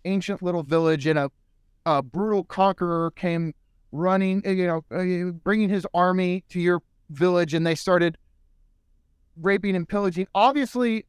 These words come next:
an external enemy is your problem. Like, obviously. But the way that the <laughs> scapegoat works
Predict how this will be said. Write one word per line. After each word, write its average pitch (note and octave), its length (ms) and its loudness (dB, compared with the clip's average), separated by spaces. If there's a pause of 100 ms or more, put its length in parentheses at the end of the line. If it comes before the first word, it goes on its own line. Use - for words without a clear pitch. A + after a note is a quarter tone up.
an F#3+ 120 0
external G#3 720 -4
enemy E3 360 -2
is D3 160 -6 (200)
your D#3+ 240 -2
problem. A#2+ 420 0 (600)
Like, E3+ 180 2 (440)
obviously. C#3+ 540 0 (340)
But G#3 300 2
the G3+ 140 -4
way C4 320 0
that A#3 120 -4
the F#3 100 -10
<laughs> - 20 -14
scapegoat F#3 640 -4
works F3+ 420 -2